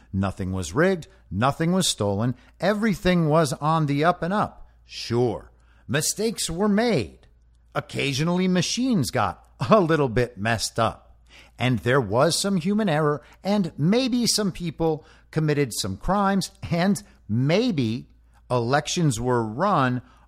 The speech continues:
under processes created outside the bounds of state legislatures, therefore in violation of the Constitution.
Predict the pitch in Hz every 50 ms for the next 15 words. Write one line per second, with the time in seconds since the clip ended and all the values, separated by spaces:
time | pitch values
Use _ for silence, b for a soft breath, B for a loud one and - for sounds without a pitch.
0 | b - 143 147 151 147 147 131 135 123 120 117 117 - - 202 220 240 233 -
1 | - 139 127 120 113 - - 120 117 113 101 - b b b b b - - 175
2 | 190 220 214 170 156 135 - - - - 175 202 202 190 190 - - - 196 180
3 | 190 190 160 117 110 95 90 147 160 175 170 160 127 113 107 - - - - 160
4 | 151 135 104 104 127 160 165 160 143 - - 113 117 113 107 - 120 110 92 -
5 | 131 139 143 139 - - 156 151 143 127 113 92 127 135 143 135 117 127 143 135
6 | - - 139 131 123 101 110 - 123 139 143 131 - - 101 - 180 196 - -
7 | 117 -